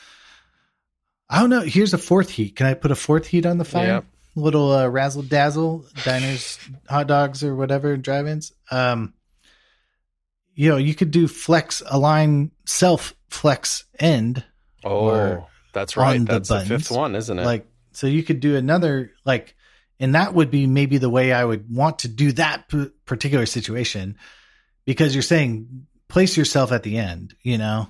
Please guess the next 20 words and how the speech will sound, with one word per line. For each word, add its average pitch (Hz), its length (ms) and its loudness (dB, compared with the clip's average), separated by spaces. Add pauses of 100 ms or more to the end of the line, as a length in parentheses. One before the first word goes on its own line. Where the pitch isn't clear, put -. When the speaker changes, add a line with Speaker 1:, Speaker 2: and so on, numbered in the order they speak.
(140)
Speaker 1:
You're 123 140 -2
not 127 140 2
Speaker 2:
Being 104 100 -2
Speaker 1:
saying, 120 140 0
Speaker 2:
really 95 180 0
Speaker 1:
like, 98 80 -4
Speaker 2:
specific. 113 260 -6
Speaker 1:
margin 156 380 2
yourself 101 520 -4
to 104 120 -12
the 95 160 -10
end, 123 340 -6
you 123 140 -2
know? 151 200 4
Like, 113 400 -4 (240)
Speaker 2:
That's 98 140 -4
Speaker 1:
like, 104 140 -2
Speaker 2:
true. 90 320 -6 (540)
Speaker 1:
and 131 120 -2
so 110 540 0